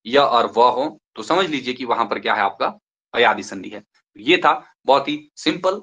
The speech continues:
और साधारण तरीका स्वर संधि को समझने का। यहाँ से definitely प्रश्न पूछे जाते हैं,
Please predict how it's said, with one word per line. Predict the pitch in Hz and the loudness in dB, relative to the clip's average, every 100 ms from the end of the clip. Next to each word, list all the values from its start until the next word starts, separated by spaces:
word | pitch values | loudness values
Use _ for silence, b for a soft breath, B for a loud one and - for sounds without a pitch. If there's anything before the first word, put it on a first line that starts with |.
| _ | _
और | - 117 | -4 -4
साधारण | - 110 - 135 147 165 | 0 -2 0 2 2 0
तरीका | 165 120 107 113 | -4 -4 -2 -2
स्वर | 127 - 117 | -2 -2 -2
संधि | - 113 110 | -2 -6 -6
को | 107 | -8
समझने | 104 - 143 151 156 | -12 -4 0 2 0
का। | 151 156 165 | 0 -4 -2
यहाँ | 127 135 | -2 -2
से | 131 120 - | -2 -6 0
definitely | 135 196 196 175 180 | 0 0 -2 -4 -6
प्रश्न | 147 147 | -4 -4
पूछे | 143 139 | -8 -4
जाते | 139 135 139 | 0 0 -2
हैं, | 160 | -8